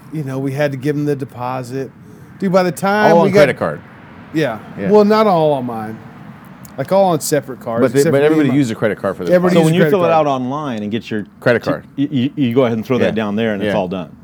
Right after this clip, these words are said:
Speaker 3: Got it.
Speaker 1: So we do that. We fucking ride through mainland, do the ferry, go up to Baja. After E D R, man, I got a pocket full of mushrooms. I'm not stopping at any spot on the border, you know, like,
Speaker 3: Right.
Speaker 1: I'm going to America.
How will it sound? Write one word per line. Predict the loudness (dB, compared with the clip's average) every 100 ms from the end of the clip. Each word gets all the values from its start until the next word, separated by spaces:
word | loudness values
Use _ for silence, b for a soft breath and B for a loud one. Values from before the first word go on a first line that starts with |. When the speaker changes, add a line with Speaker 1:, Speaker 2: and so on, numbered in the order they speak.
| -20 -14
Speaker 3:
Got | -10 -10
it. | -12 -20 -20 -20 -20 -14
Speaker 1:
So | -2 0
we | 2
do | 4 4
that. | 4 0 -4 -6 -16 -20 -20 -20 -18
We | -12 -10
fucking | -6 -6 -4 -6 -8 -8
ride | -6 -6 -6 -8
through | -8
mainland, | -6 -8 -8 -8 -8 -8 -8
do | -8
the | -8
ferry, | -8 -6 -6 -4 -4 -4
go | -4 -2 -2
up | -4
to | -8
Baja. | -8 -6 -4 -4 -4 -6 -10 -20 -20 -20 -20 -20 -20 -20 _ -14
After | -8 -8 -6 -8
E | -6 -4
D | -2 0
R, | 2 2 0
man, | -2 -4
I | -2
got | -4
a | -4
pocket | -6 -6 -8
full | -6 -4
of |
mushrooms. | -2 -4 -4 -6 -4
I'm | -4
not | -6 -6
stopping | -6 -4 -6 -8
at | -6
any | -2 -2
spot | -4 -8 -10 -10
on | -12
the | -10
border, | -8 -8 -10
you | -10 -8
know, | -6
like, | -4
Speaker 3:
Right. | -4
Speaker 1:
I'm | -8
going | -8 -6 -6
to | -6
America. | -8 -8 -10 -12 -14